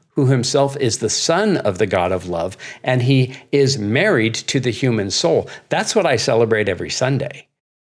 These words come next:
And it's only until she kind of opens her eyes. And the key moment that happens is when she's on the mountain seeing Psyche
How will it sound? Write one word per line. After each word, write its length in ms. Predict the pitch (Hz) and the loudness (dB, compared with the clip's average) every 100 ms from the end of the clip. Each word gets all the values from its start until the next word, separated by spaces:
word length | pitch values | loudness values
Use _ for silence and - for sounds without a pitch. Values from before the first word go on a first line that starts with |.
| _ | _
And 200 | 135 131 | 0 2
it's 180 | 123 - - | 0 -2 -4
only 520 | 135 160 240 277 233 143 | 0 2 2 2 2 2
until 460 | 117 - 104 104 | 0 0 0 0
she 260 | 107 - 123 | -2 -4 -4
kind 300 | - 139 107 | -4 -2 -2
of 80 | - | 0
opens 380 | 131 139 147 123 | 0 2 0 0
her 180 | 113 - | -2 0
eyes. 300 | 107 101 113 | -2 -4 -6
And 80 | |
the 60 | 95 - | -10 -14
key 360 | - - 269 294 | -8 0 2 2
moment 420 | 233 240 208 135 | 2 2 0 0
that 140 | 123 | -2
happens 580 | - - 151 - 73 - - - - | -2 -4 -2 -4 -6 -10 -14 -16 -4
is 200 | 139 135 | 0 2
when 140 | 139 131 | 2 2
she's 300 | 139 123 - | 0 -2 -2
on 220 | 131 202 | 0 0
the 40 | |
mountain 500 | 202 101 95 113 107 135 | 0 -2 -4 -6 -6 -6
seeing 520 | - - 151 185 196 | -4 0 0 2 0
Psyche 600 | - 101 90 98 87 135 | 0 0 -2 -6 -12 -16